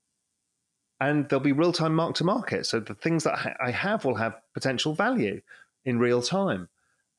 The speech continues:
and they'll unlock communities for me. So if I wanna get into that community, I need my N F T or my social token to do so. And all of this will become this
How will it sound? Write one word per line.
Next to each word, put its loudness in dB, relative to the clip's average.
and 2
they'll 6
unlock 2
communities 2
for -2
me. -8
So 0
if 0
I 2
wanna 2
get 0
into 0
that 0
community, 2
I 2
need 2
my 2
N 2
F -4
T 2
or 2
my 0
social 0
token 0
to -2
do 0
so. -2
And 0
all 4
of 2
this 2
will 2
become 0
this 0